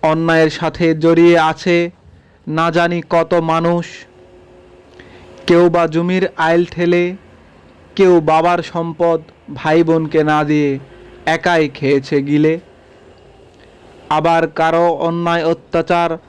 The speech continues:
আর দখলদারিত্বে হাহাকার করে মানুষ, কারো আবার হজম হয় না না খেলে ঘুষ।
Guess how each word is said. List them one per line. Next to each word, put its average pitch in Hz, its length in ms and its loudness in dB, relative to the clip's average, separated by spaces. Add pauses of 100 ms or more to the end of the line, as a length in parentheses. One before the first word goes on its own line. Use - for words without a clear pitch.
(300)
আর 165 220 2
দখলদারিত্বে 165 1040 0 (560)
হাহাকার 170 580 -2
করে 170 300 2
মানুষ, 170 380 -2 (1040)
কারো 185 260 0
আবার 185 400 2
হজম 151 460 -2
হয় 147 280 -2
না 147 140 -2 (480)
না 143 300 -2
খেলে 156 340 2
ঘুষ। 143 320 2